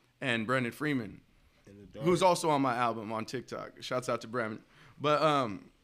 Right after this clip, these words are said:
Speaker 1: yeah, so, like, I've always kinda known and known and kinda kept going. Well, I remember Otis came to me one time and he, he talked to me about doing a video, and, um,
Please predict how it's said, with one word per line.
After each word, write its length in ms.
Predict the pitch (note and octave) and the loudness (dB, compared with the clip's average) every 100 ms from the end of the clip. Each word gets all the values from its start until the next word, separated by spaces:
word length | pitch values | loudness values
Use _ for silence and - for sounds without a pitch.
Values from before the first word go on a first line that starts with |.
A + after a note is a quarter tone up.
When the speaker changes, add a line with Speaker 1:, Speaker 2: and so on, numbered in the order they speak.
| _ _ _ - - | _ _ _ -20 -10
Speaker 1:
yeah, 320 | B2+ F#3+ G3+ | 0 4 6
so, 220 | D#3 F3+ E3 | 4 2 2
like, 220 | D#3+ D3 | 2 4
I've 200 | F3+ G3+ | 4 6
always 280 | G3 E3+ D#3 | 4 4 2
kinda 380 | F3 D#3 C#3 C3 - _ _ _ _ _ | 0 2 2 -2 -14 _ _ _ _ _
known 400 | C#3 E3 E3+ E3 | 0 4 4 4
and 140 | D3+ D3 | 2 2
known 240 | D#3+ D#3 | 2 2
and 120 | D3 | 0
kinda 340 | E3 D3 C3+ A#2+ - | 0 0 0 -4 -4
kept 220 | E3+ C3+ | -4 -2
going. 300 | E3+ G#3 E3 | 0 0 2
Well, 260 | D#3+ C#3 C3+ - - _ _ _ _ _ _ - | 2 2 0 -14 -20 _ _ _ _ _ _ 2
I 80 | D#3+ | 4
remember 280 | F#3 F3+ D#3 | 4 4 6
Otis 280 | G3 G#3+ - | 6 4 2
came 200 | F3+ F3 | 0 2
to 60 | |
me 80 | E3+ | 0
one 160 | E3 D#3+ | -2 -2
time 240 | E3+ D#3+ | 0 0
and 80 | D3+ | 0
he, 100 | D3+ C#3 | -2 -4
he 160 | D#3 | -8
talked 260 | D3+ D#3+ D#3 | -2 -2 -2
to 60 | D3 | -2
me 80 | |
about 220 | D3 C#3 C3+ | 0 0 0
doing 220 | D3+ A#2+ | 0 0
a 40 | |
video, 560 | G#2+ D#3+ C#3+ A#2+ A2+ A2+ _ _ _ _ - | -2 -2 0 0 -2 -6 _ _ _ _ -2
and, 480 | C#3 C3+ B2+ B2 A#2+ | 0 2 2 0 0
um, 800 | C3 A#2 A2 G2+ F#2 F2 F#2 | 2 2 2 0 -4 -8 -14